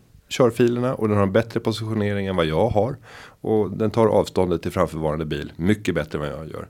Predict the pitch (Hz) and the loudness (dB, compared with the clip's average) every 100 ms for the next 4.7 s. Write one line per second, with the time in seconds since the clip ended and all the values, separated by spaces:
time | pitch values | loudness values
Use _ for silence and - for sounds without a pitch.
0 | - 95 123 123 127 117 117 104 87 85 | -8 -2 0 2 0 -2 -2 -2 -2 -2
1 | 82 82 73 85 76 76 76 82 78 78 | -4 -6 -6 -2 -2 -2 -4 -4 -4 -4
2 | - - - 90 90 82 - - 117 - | -10 -20 -6 0 0 0 -2 0 0 0
3 | - 113 107 - 82 78 76 73 76 - | -4 -2 0 -2 -2 -2 -4 -4 -6 -2
4 | 87 73 - 80 73 82 | -2 -2 -6 -8 -6 -4